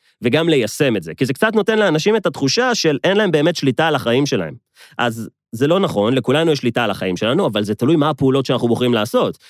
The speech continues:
יש פעולות שהן נכונות יותר, ויש פעולות שעדיף שנימנע מהן, והפעולה שאני תמיד מעדיף שאנשים יעשו, הם ישאלו את עצמם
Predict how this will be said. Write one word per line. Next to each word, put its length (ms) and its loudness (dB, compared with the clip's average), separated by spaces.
יש 140 2
פעולות 340 2
שהן 160 2
נכונות 360 2
יותר, 340 0
ויש 120 0
פעולות 300 0
שעדיף 340 0
שנימנע 460 2
מהן, 280 0
והפעולה 440 0
שאני 200 0
תמיד 260 0
מעדיף 360 0
שאנשים 520 0
יעשו, 300 0
הם 100 0
ישאלו 260 2
את 80 -2
עצמם 340 0